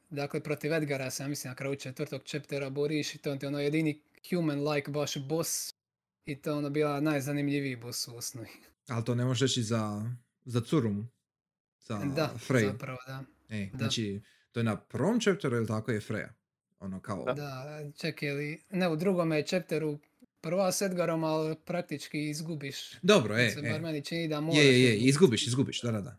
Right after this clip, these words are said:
Speaker 3: Ne, ne,
Speaker 2: izgubiš.
Speaker 3: u trećem je, sa,
Speaker 1: E,
Speaker 3: protiv
Speaker 1: okej, okej.
Speaker 3: Edgara, kao
Speaker 2: Mhm.
Speaker 3: test, ko će
Speaker 2: Mhm.
Speaker 3: ić, nać Freju, taman
Speaker 1: Mhm.
Speaker 3: sam igrao.
Speaker 1: E,
Speaker 3: Al,
Speaker 2: Da, da, da.
Speaker 1: da.
Speaker 3: al mislim da možeš i po-, n-,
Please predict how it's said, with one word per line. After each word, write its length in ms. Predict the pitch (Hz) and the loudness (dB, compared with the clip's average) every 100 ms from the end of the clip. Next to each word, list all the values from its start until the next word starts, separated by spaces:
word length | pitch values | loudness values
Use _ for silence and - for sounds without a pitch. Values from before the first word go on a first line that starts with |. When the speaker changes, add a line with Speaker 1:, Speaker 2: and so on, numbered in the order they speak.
| - | -8
Speaker 3:
Ne, 180 | 139 143 | -2 2
ne, 80 | |
Speaker 2:
izgubiš. 180 | 127 113 | 2 0
Speaker 3:
u 240 | 113 117 - | -4 -6 -4
trećem 360 | 143 135 101 | -4 -4 -6
je, 180 | 95 95 - | -16 -16 -16
sa, 160 | - 113 101 101 101 | -8 -4 -4 -4 -6
Speaker 1:
E, 160 | 147 131 | -8 -2
Speaker 3:
protiv 240 | 131 127 | -2 0
Speaker 1:
okej, 0 | |
okej. 100 | 110 | -2
Speaker 3:
Edgara, 320 | 107 98 90 - _ _ _ | -2 -2 -4 -8 _ _ _
kao 140 | - 113 | -2 0
Speaker 2:
Mhm. 120 | 110 | 2
Speaker 3:
test, 360 | 120 110 - - | 0 0 -6 -10
ko 220 | - 123 | -4 -4
će 160 | - 123 | 0 0
Speaker 2:
Mhm. 100 | 120 | 4
Speaker 3:
ić, 160 | 120 113 120 | 4 2 -2
nać 340 | 117 110 - - - - | -4 -4 -4 -14 -20 -14
Freju, 220 | - 104 104 | -4 -4 -2
taman 280 | - 117 | 0 0
Speaker 1:
Mhm. 80 | 139 | -2
Speaker 3:
sam 320 | 104 101 98 | -4 -8 -12
igrao. 180 | 95 - | -12 -14
Speaker 1:
E, 20 | - | -8
Speaker 3:
Al, 260 | - 120 120 | 0 2 4
Speaker 2:
Da, 80 | 117 | 4
da, 120 | 107 | 2
da. 140 | 98 95 | -2 -6
Speaker 1:
da. 120 | 143 - _ _ _ _ _ _ _ | -14 -18 _ _ _ _ _ _ _
Speaker 3:
al 140 | - 104 | -8 -6
mislim 300 | 151 - 151 | -6 -6 0
da 260 | 143 139 | 2 2
možeš 440 | 135 151 170 147 - _ _ - | 0 -2 -2 -6 -12 _ _ -6
i 380 | 208 220 - _ _ _ _ _ | -4 -4 -6 _ _ _ _ _
po-, 180 | - 165 - 165 | -2 -2 -4 -8
n-, 180 | 160 | -8